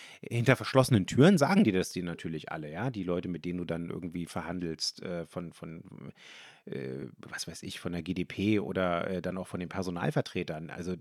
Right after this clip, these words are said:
äh, so, aber das hilft uns ja nichts, wenn nach außen hin immer nur, äh, gesagt wird, „Härte des Rechtsstaats, Härte des Rechtsstaats, Härte des Rechtsstaats.“ Und dann irgendwie aufrüsten, aufrüsten, aufrüsten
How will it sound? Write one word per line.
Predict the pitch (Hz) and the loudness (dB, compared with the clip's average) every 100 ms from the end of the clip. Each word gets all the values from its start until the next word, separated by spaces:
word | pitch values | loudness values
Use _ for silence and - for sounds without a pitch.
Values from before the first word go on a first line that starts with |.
| - | -8
äh, | 62 67 | -8 -6
so, | 95 90 | -2 -2
aber | 92 95 | -2 -2
das | 98 - | -2 -6
hilft | - 117 165 | 2 2 4
uns | 131 104 | 0 0
ja | 98 | 0
nichts, | 127 - | 0 -2
wenn | 107 | -2
nach | 95 | -2
außen | - 95 139 156 | 0 2 2 4
hin | 143 139 | 4 4
immer | 135 139 | 6 6
nur, | 135 135 139 139 - - - - | 10 10 8 4 -10 -18 -20 -14
äh, | - 131 113 117 - | 0 6 6 6 4
gesagt | 113 98 98 117 - | 0 4 4 4 6
wird, | 107 - _ | 6 6 _
„Härte | - 170 - | 4 6 6
des | 139 127 | 4 4
Rechtsstaats, | 131 - - 127 165 - - | 2 2 4 6 4 4 4
Härte | 156 147 131 | 4 6 2
des | 120 | 2
Rechtsstaats, | - 113 - - 104 101 - | 0 -2 -2 0 0 0 0
Härte | 110 101 | 2 2
des | 95 92 | 0 -2
Rechtsstaats.“ | 92 - - 92 76 - - | -2 -2 -4 -4 -8 -8 -8
Und | 104 90 | -8 -2
dann | 101 101 | -2 -2
irgendwie | 104 95 85 90 90 92 | -4 -6 -6 -4 -6 4
aufrüsten, | 143 185 - 147 - 120 | 6 6 6 6 6 4
aufrüsten, | 113 123 - 101 - | 4 4 2 0 -2
aufrüsten | 123 208 156 180 160 - 147 147 | 4 4 6 4 4 2 6 6